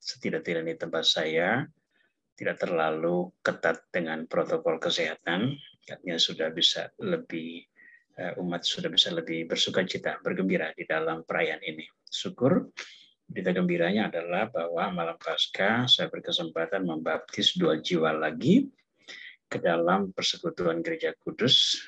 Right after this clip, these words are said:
dua cewek muda asal Australia yang ada di Batam, yang tiba-tiba merasa senang ingin menjadi Katolik, katekesinya selama satu tahun, dan malam Paskah lalu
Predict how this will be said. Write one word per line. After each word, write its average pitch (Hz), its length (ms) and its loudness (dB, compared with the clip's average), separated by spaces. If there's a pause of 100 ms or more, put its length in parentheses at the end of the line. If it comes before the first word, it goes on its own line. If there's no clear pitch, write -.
(120)
dua 87 560 0 (1120)
cewek 95 260 4
muda 95 460 2
asal 92 260 4
Australia 85 720 0
yang 90 220 -2
ada 87 160 0
di - 160 -6
Batam, 113 480 0 (160)
yang - 180 -6
tiba-tiba 175 640 -4
merasa 165 560 0
senang 87 460 -4 (160)
ingin 82 240 0
menjadi 80 400 -2
Katolik, 78 580 0 (160)
katekesinya 82 720 -2
selama 80 400 0
satu 87 320 -2
tahun, 117 320 6 (680)
dan 85 320 0
malam 80 240 -2
Paskah 82 340 0
lalu 80 480 2